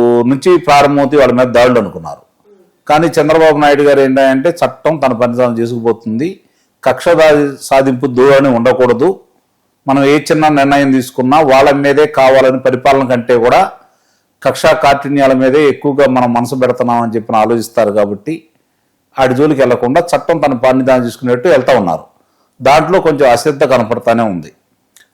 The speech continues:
రెండోది అధికారులు ఇంకా, అంటే అధికారులు కావచ్చు, లేకపోతే ఈ రక్షకులు కావచ్చు, వీళ్ళల్లో ఇంకా వాళ్ళకి సహకరించే వాళ్ళు ఉండబట్టే,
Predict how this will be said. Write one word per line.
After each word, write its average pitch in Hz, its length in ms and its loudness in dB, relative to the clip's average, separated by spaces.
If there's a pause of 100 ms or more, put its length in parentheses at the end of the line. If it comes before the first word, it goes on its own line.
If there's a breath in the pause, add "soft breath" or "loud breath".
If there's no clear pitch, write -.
రెండోది 160 320 2
అధికారులు 156 500 2
ఇంకా, 131 420 0
అంటే 120 220 0 (540)
అధికారులు 135 420 0
కావచ్చు, 135 500 2
లేకపోతే 127 420 0
ఈ 120 420 0
రక్షకులు 123 540 -4
కావచ్చు, 123 480 0 (600)
వీళ్ళల్లో 165 720 2 (800)
ఇంకా 156 200 0
వాళ్ళకి 160 300 4
సహకరించే 156 480 0
వాళ్ళు 147 180 2
ఉండబట్టే, 139 640 -2